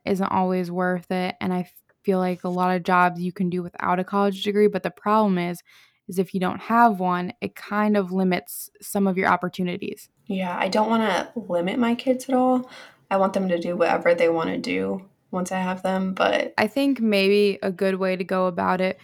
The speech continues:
Speaker 1: is just being a little bit more honest about it, and the fact that, okay, if you get this college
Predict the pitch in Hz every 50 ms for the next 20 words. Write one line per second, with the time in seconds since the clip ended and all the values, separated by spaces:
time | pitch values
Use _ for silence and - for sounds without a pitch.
0 | - - - _ _ _ - 202 196 185 175 196 185 190 190 - - 208 196 190
1 | 185 185 180 185 185 180 180 170 180 - - 185 - - _ - 185 180 175 180
2 | 190 190 - - 220 220 226 233 247 254 262 - - _ - 202 196 196 - -
3 | 190 185 190 190 - - 196 - - - 190 - - 185 185 185 180 - 190 180
4 | 185 180 - 185 - - 185 185 185